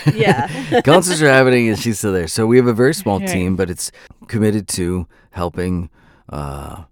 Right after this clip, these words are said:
Speaker 1: authors who, you know, especially ones that are focused on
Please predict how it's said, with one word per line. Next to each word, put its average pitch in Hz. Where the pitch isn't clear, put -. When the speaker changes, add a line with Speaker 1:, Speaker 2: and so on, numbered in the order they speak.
Speaker 1:
authors 90
who, 85
you 104
know, 73
especially 117
ones 95
that 92
are 87
focused -
on 80